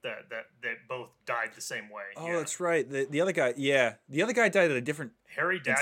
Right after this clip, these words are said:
Speaker 1: Daglan
Speaker 2: I don't think he was
Speaker 1: died,
Speaker 2: involved
Speaker 1: um,
Speaker 2: with the first
Speaker 1: doing
Speaker 2: one.
Speaker 1: it, but he had, uh, titanium bricks when he was doing. They kind of combined both the tests in this, where they have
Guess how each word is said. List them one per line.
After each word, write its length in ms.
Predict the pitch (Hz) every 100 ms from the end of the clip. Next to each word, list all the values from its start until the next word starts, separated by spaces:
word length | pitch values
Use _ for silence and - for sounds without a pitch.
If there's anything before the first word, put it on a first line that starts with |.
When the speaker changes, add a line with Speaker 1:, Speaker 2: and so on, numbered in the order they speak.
| 151
Speaker 1:
Daglan 240 | - 127 120
Speaker 2:
I 40 |
don't 100 | 123
think 120 | 123 123
he 80 |
was 100 | 123
Speaker 1:
died, 60 | 120
Speaker 2:
involved 460 | 104 120 113 107 110
Speaker 1:
um, 20 |
Speaker 2:
with 80 | 101
the 60 |
first 200 | - 113
Speaker 1:
doing 220 | 131 123 123
Speaker 2:
one. 80 |
Speaker 1:
it, 120 | 110 98
but 120 | 123
he 160 | 127 135
had, 260 | 156 147 120
uh, 220 | 113 104 -
titanium 540 | 123 147 139 117 107 _
bricks 480 | 110 131 - - - _ _
when 100 | 131
he 80 | 139
was 100 | 131
doing. 200 | 156 151
They 80 | 156
kind 240 | 175 208
of 100 | 160
combined 440 | - 139 139 139 143
both 220 | 127 135
the 80 | 127
tests 320 | - 123 -
in 60 | 143
this, 180 | 139 -
where 80 | 123
they 100 | 113
have 280 | 127 117